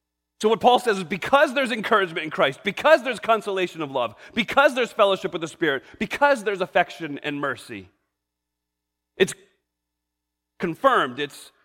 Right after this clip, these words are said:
it's certain. So, so because there's encouragement in Christ. Now, let me, I, I should have said this at the beginning. I apologize. So, um, maybe you've picked up on it already. I'm doing these eleven verses in Philippians chapter two.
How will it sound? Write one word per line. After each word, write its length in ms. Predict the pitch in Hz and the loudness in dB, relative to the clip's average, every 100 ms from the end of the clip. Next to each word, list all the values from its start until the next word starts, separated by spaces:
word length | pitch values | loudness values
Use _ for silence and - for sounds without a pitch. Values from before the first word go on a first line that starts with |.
| _ | _
it's 180 | 139 135 | -8 -8
certain. 500 | - - 226 - 101 98 98 _ _ _ _ _ _ | -6 -2 -2 -2 -18 -20 _ _ _ _ _ _ _
So, 160 | 233 233 | 0 2
so 140 | 277 | -2
because 420 | 208 - 320 370 | -4 0 2 2
there's 180 | 339 311 | 0 -4
encouragement 720 | 240 214 - 294 302 208 240 | -4 -6 -2 -2 -2 -4 -8
in 160 | 190 196 | -8 -4
Christ. 260 | 214 135 | -2 0
Now, 220 | 190 170 - - | 0 0 -2 -8
let 140 | 151 185 | -2 0
me, 180 | 202 165 | 0 -2
I, 400 | 143 139 127 139 | -2 -2 0 -2
I 40 | |
should 140 | 139 160 | -2 -6
have 100 | 123 | -6
said 140 | 135 | -8
this 80 | 117 | -8
at 40 | |
the 60 | 101 | -12
beginning. 320 | 107 104 98 | -10 -10 -8
I 60 | 117 | -8
apologize. 480 | 110 98 92 92 | -6 -8 -10 -14
So, 300 | - 143 123 - - _ _ 135 | -4 -2 -2 -6 -20 _ _ 2
um, 340 | 139 127 117 98 _ _ | 2 0 -8 -14 _ _
maybe 220 | 139 139 | -4 -4
you've 120 | 131 | -6
picked 160 | 156 131 | -6 -4
up 140 | 123 | -2
on 140 | 117 110 | -2 -6
it 80 | 104 | -6
already. 280 | 98 98 - _ _ _ _ _ _ _ _ _ _ _ _ _ 156 | -8 -10 -18 _ _ _ _ _ _ _ _ _ _ _ _ _ 0
I'm 220 | 226 247 | 2 2
doing 380 | 214 220 175 151 | 0 2 0 -4
these 180 | 175 | -6
eleven 380 | 156 139 147 147 | -4 0 0 -2
verses 460 | 127 139 - 120 110 | -2 -4 -4 -10 -10
in 120 | 113 | -12
Philippians 420 | 131 127 117 110 | -8 -6 -6 -10
chapter 320 | - 117 - | -4 -4 -4
two. 320 | 98 113 85 | -14 -12 -14